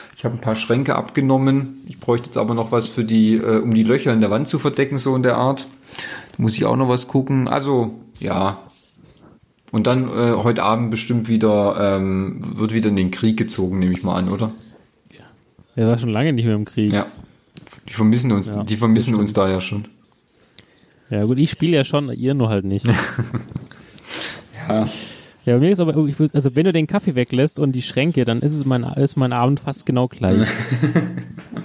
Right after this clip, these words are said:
Speaker 1: Siehst du? So ein
Speaker 2: Sch-, Schränke habe ich keine.
Speaker 1: So ein typischer Sonntag wahrscheinlich.
Speaker 2: Typischer Sonntag, das stimmt.
Speaker 1: Ja.
Speaker 2: Alles klar, dann vielen Dank, Thomas, vielen Dank ihr da draußen.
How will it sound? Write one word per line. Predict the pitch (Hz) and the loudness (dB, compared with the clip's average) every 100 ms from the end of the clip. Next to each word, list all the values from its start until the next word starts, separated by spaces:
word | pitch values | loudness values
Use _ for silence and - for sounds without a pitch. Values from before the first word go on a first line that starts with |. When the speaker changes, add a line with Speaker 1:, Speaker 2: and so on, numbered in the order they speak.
| - - - - _ - - - - | -12 -14 -16 -20 _ -20 -18 -16 -16
Speaker 1:
Siehst | 147 - 113 - | -10 -4 -4 -2
du? | 151 151 - - - 147 143 - - | -4 -6 -16 -18 -6 -4 -4 -8 -4
So | 127 | 0
ein | 117 | 0
Speaker 2:
Sch-, | 110 117 | 0 -2
Schränke | - 131 151 113 | 0 2 4 2
habe | 120 | 4
ich | 120 | 2
keine. | - 104 101 98 101 | 2 0 0 -2 0
Speaker 1:
So | 113 | 0
ein | 110 | 0
typischer | 131 127 104 | -2 -2 0
Sonntag | 101 107 113 95 | 2 2 0 -2
wahrscheinlich. | - - 98 101 104 - _ | -6 -6 -6 -6 -10 -14 _
Speaker 2:
Typischer | 123 110 104 | -2 2 2
Sonntag, | 95 98 92 90 | 2 0 -2 -2
das | 101 | -4
stimmt. | - 98 95 | -4 -4 -4
Speaker 1:
Ja. | 104 | -4
Speaker 2:
Alles | 127 151 - | 0 -2 -2
klar, | 175 147 185 | -2 0 2
dann | 156 156 170 160 | 0 -2 -2 -4
vielen | - 160 190 196 | 0 2 2 2
Dank, | 156 156 185 | 0 0 -2
Thomas, | 175 147 170 170 | 0 0 0 0
vielen | 151 143 | -2 0
Dank | 139 156 147 | -2 -4 -2
ihr | 143 | 0
da | 123 | 0
draußen. | 117 110 143 202 220 | 2 2 2 0 -4